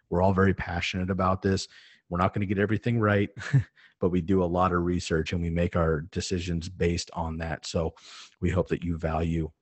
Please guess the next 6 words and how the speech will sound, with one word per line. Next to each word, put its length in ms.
uh, 320
the 120
opportunity 720
there 360
and, 220
uh, 220